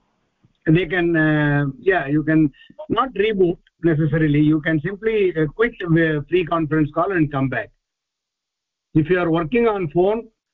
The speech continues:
you quickly go to aeroplane mode and come back and log in again. When you go on aeroplane mode, it will, um, the, it will, it, it is like rebooting the phone. Okay.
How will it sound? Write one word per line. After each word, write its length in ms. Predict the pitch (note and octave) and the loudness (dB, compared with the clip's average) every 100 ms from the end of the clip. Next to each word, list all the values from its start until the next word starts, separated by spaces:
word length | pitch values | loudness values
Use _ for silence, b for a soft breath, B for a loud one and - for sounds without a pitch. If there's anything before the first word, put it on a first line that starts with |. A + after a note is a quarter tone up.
| - | -4
you 160 | G3 D#3 | -2 0
quickly 400 | A#3+ B3+ C4+ A3+ | 0 0 -2 0
go 200 | G#3 G#3 | 0 2
to 360 | G#3 G3+ F#3+ | 2 2 0
aeroplane 540 | F3+ G3 G3+ F#3 F#3 F3 | -4 -4 -4 -2 -2 0
mode 280 | F3+ G3+ | 0 0
and 200 | F#3 E3+ | 0 -2
come 180 | D3+ E3 | -2 -2
back 220 | D#3+ C#3 - _ _ _ _ - | -2 -4 -12 _ _ _ _ -2
and 180 | E3 D#3 | 2 2
log 220 | D3+ D3+ | 2 -2
in 140 | C#3+ | -2
again. 340 | B2 A2 G#2 G2+ _ _ _ _ _ _ _ _ _ _ _ _ | -4 -6 -8 -10 _ _ _ _ _ _ _ _ _ _ _ _
When 160 | D#3 E3+ | -2 0
you 100 | F3+ | 0
go 160 | F3 G#3 | 0 0
on 180 | F#3+ E3+ | 0 -2
aeroplane 580 | F3+ F#3+ E3 E3+ E3 | -2 -4 -2 0 2
mode, 240 | E3 F3 G3+ _ _ | 2 0 -4 _ _
it 180 | E3+ D3 | -2 2
will, 380 | D#3+ D#3 D3 C#3+ | 2 2 2 0
um, 440 | C#3 C3+ C3+ B2+ - _ - | 0 -2 -4 -8 -14 _ -2
the, 400 | C3+ D3 C#3 C3+ C#3 | 0 2 0 0 0
it 80 | C#3+ | 2
will, 160 | D3+ D3+ | 2 2
it, 140 | E3 E3 | 0 0
it 300 | F#3+ F3 G3 | 0 0 0
is 120 | D3+ | -2
like 200 | F3 E3 | -2 0
rebooting 560 | D#3 E3+ E3 D3 C#3+ | 0 0 0 0 0
the 100 | C3+ B2 | 0 -2
phone. 240 | B2+ A2+ - _ _ _ _ _ _ _ _ _ _ _ _ _ _ _ _ _ _ _ _ _ _ _ _ _ _ _ _ _ _ _ _ _ - | -6 -6 -8 _ _ _ _ _ _ _ _ _ _ _ _ _ _ _ _ _ _ _ _ _ _ _ _ _ _ _ _ _ _ _ _ _ -2
Okay. 300 | E3+ - - | -2 -2 -8